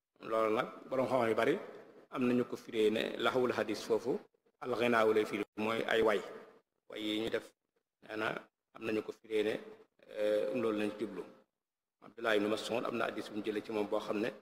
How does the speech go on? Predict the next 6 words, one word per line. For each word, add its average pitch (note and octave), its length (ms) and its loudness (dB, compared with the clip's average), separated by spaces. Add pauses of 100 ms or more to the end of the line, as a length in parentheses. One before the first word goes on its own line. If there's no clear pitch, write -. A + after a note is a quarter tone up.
(380)
loolu A2+ 180 0
la A2 60 2
ko - 100 -4
firee G#2+ 240 -4
alxinaaw. G#2+ 540 0 (1500)
Euh, A2+ 280 -2